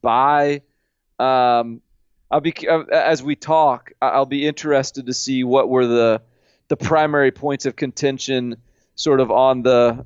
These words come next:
on the main set there, uh, in, in the, I don't know, Twitter sphere. Uh, you're,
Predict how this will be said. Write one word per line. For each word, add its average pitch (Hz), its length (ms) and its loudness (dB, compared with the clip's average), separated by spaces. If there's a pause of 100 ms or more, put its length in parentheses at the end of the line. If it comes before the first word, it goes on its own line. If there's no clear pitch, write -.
on 139 140 0
the 135 80 -4
main 131 480 0 (240)
set - 480 0
there, 135 640 4
uh, 120 640 4 (160)
in, 127 340 -2
in 127 220 -2
the, 120 500 -2 (560)
I 135 100 2
don't 123 120 0
know, 120 160 4
Twitter 151 320 0
sphere. 143 840 2
Uh, 123 460 4
you're, 139 360 -2